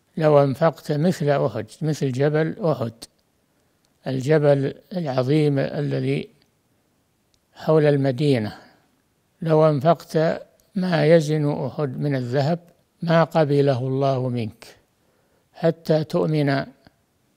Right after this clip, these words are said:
بالقدر". فدل على أن الإيمان بالقدر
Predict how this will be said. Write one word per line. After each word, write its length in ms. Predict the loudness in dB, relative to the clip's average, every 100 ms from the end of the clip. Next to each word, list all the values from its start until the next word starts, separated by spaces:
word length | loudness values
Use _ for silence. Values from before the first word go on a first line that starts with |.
| _ _ _ _
بالقدر". 720 | -2 -2 -2 -4 -2 -2 -4 -10 _ _ _ _ _ _ _ _ _ _ _ _ _ _ _ _
فدل 380 | -8 0 2 4
على 420 | 2 2 2 2
أن 160 | 2 0
الإيمان 640 | -2 -2 -2 0 0 0 -2
بالقدر 580 | -4 -4 -2 -2 -2